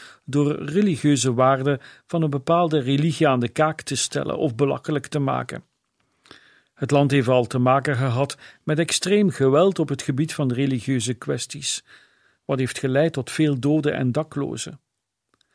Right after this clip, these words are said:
De toenemende gevallen van religieus fanatisme en negatieve indoctrinatie zijn verontrustend in het land. Soms wordt religie gebruikt voor sociale dominantie,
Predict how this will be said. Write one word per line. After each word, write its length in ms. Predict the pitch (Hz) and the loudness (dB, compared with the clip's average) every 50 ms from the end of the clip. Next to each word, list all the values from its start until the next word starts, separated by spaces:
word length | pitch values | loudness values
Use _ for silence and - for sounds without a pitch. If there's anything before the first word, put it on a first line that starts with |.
| _ _ - - - _ _ | _ _ -20 -20 -20 _ _
De 200 | _ 147 131 - | _ -6 -6 -4
toenemende 600 | - 170 165 156 143 151 156 151 151 147 131 127 | 0 2 2 4 4 4 4 4 4 4 4 2
gevallen 480 | 101 120 113 90 139 147 160 160 143 117 | 2 2 0 2 2 4 4 4 4 2
van 220 | 120 123 120 120 | 2 2 2 2
religieus 680 | 120 123 170 185 156 131 113 - - 160 165 160 - - | 0 2 2 2 2 0 -2 2 4 4 4 4 2 -2
fanatisme 720 | - - 135 127 117 110 - - 196 175 147 170 170 156 - - - - _ _ _ | -4 -4 -4 -4 -4 -6 -6 -6 -6 -2 0 0 -2 -2 -4 -8 -18 -20 _ _ _
en 240 | 151 135 127 127 | -2 0 0 2
negatieve 720 | 131 156 190 180 123 117 113 - - 202 170 123 131 156 | 2 2 2 2 2 -2 -4 -2 -2 -2 -2 -2 -2 -2
indoctrinatie 1120 | - 180 180 175 156 151 135 - - - - 135 131 123 123 147 165 170 151 - - 165 143 | 0 0 0 2 2 0 -2 -2 -6 -8 -6 -4 -4 -2 -2 0 0 0 0 -2 -2 -2 -2
zijn 220 | 123 135 135 123 | 0 0 0 0
verontrustend 760 | 113 120 117 127 123 117 - 156 175 - - - 143 127 - | -2 -4 -4 -4 -4 -4 -4 -4 -4 -4 -4 -6 -8 -8 -8
in 120 | - 156 139 | -8 -8 -8
het 100 | 135 - | -8 -6
land. 400 | - - 127 135 143 - - - _ _ _ _ _ _ _ _ _ _ _ _ _ _ - _ _ _ _ _ _ _ _ _ _ | -6 -6 -6 -6 -8 -12 -14 -14 _ _ _ _ _ _ _ _ _ _ _ _ _ _ -20 _ _ _ _ _ _ _ _ _ _
Soms 360 | - - 240 247 214 - - | -4 0 2 2 2 2 2
wordt 240 | - 165 156 123 - | 2 2 2 2 0
religie 480 | 127 131 131 147 196 190 - - 160 113 | 0 0 2 2 2 0 0 -2 -4 -4
gebruikt 460 | 117 107 123 127 143 160 147 - - | -2 0 2 2 2 2 0 -2 -6
voor 160 | - 139 120 | -6 -4 -4
sociale 600 | - - - 127 - - - 160 156 156 151 143 | -4 -4 -4 -4 -4 0 2 2 2 4 2 2
dominantie, 840 | 123 123 127 123 123 127 127 147 156 139 123 - - - 143 139 - | 0 0 0 2 2 0 0 0 0 0 0 0 -2 -2 -4 -6 -10